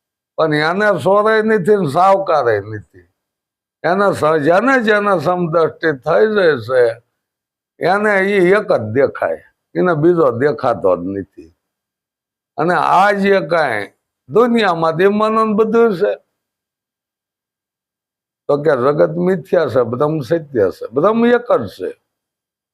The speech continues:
જગતમાં દઈને કઈને ઘાટે છે ને બધું છે ને એમાં ક્રિયા જુદી જુદી આવે. આવા સમજાવવા, એક સમજાવવા વાળા કેટલા, ઈ આપણે જોવાનું. સદગુરુ યાને કહેવાય.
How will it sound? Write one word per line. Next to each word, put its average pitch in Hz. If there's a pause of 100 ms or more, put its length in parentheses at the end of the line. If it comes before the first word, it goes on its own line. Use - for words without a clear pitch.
(140)
જગતમાં 196
દઈને 180 (120)
કઈને 127
ઘાટે 113
છે 123
ને 107
બધું 110
છે 117
ને 110
એમાં 147
ક્રિયા 170
જુદી 113
જુદી 101
આવે. 110 (1400)
આવા 180
સમજાવવા, 196
એક 175
સમજાવવા 190
વાળા 175
કેટલા, 127
ઈ 143
આપણે 101
જોવાનું. 98
સદગુરુ 156
યાને 120
કહેવાય. 90